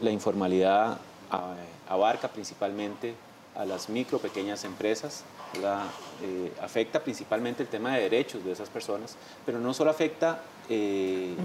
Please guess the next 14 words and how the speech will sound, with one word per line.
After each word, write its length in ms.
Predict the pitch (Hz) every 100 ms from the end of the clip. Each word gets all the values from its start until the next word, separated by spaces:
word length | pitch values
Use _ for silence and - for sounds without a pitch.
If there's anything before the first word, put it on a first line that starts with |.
| 147
los 140 | 110 107
derechos 340 | 104 117 156
de 80 | 143
esas 160 | 160
personas, 360 | 160 143 139 151
sino 180 | 123 120
también 380 | 151 139 135 160 - -
afecta 460 | 104 127 117 - 151
a 100 | 123
quienes 320 | 117 110 98 95
están 420 | - - 127 151 175 - - -
en 180 | 156 156
la 100 | 110
formalidad, 600 | 101 95 90 87 85